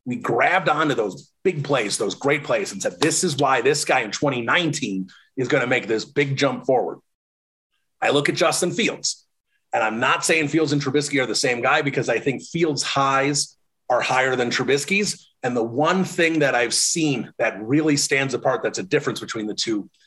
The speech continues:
is the elite deep ball, the big time throw, as P F F likes to call it. Fields is not doing well in that regard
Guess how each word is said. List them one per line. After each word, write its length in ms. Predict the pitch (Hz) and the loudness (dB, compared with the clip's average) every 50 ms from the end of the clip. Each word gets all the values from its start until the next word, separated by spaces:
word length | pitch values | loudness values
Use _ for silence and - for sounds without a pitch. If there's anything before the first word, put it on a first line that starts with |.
| _ _ _ _ - | _ _ _ _ 0
is 260 | 147 165 170 151 123 | 2 2 2 2 0
the 120 | 131 151 143 | 0 0 0
elite 420 | 135 127 139 143 147 147 - 98 | 2 0 0 -2 -2 -4 -6 -4
deep 280 | 139 139 127 - - - | -2 -2 -2 -4 -6 -4
ball, 340 | 107 95 85 - - - - - - - _ - | -4 -2 -4 -4 -8 -14 -20 -20 -20 -12 _ -4
the 80 | 131 110 | -4 -4
big 400 | - - - 160 180 175 160 143 | -4 -2 0 0 0 0 -2 -2
time 380 | - - 165 160 160 151 143 139 | 0 0 2 2 2 2 0 -2
throw, 480 | - - 123 139 143 127 117 107 101 | -4 -2 0 2 2 2 2 0 0
as 240 | - - 107 104 - | -2 -2 -2 -2 -2
P 220 | - - 139 131 | -2 -2 0 0
F 140 | 123 110 - | 0 0 2
F 240 | 127 120 117 - - | 0 0 0 0 -2
likes 260 | 113 110 107 - - - | -2 0 0 0 -4 -4
to 80 | - | -6
call 300 | - - - 123 - - | -4 -2 0 0 0 -2
it. 80 | - - _ _ _ _ _ _ _ _ _ _ _ | -6 -12 _ _ _ _ _ _ _ _ _ _ _
Fields 580 | - - - - 254 262 294 247 208 175 143 - | -16 -8 -4 -2 2 2 2 2 2 0 0 0
is 200 | - 165 147 147 | 0 0 0 2
not 260 | 165 160 156 156 - | 2 0 0 0 0
doing 320 | 135 151 143 139 131 123 123 | 2 2 2 2 2 2 4
well 240 | 135 139 139 139 | 4 4 4 2
in 100 | 131 117 | 0 0
that 200 | 123 123 123 - | 0 -2 -2 -2
regard 500 | - 117 98 117 117 117 113 110 101 - | -4 -4 0 0 2 2 2 0 -2 -6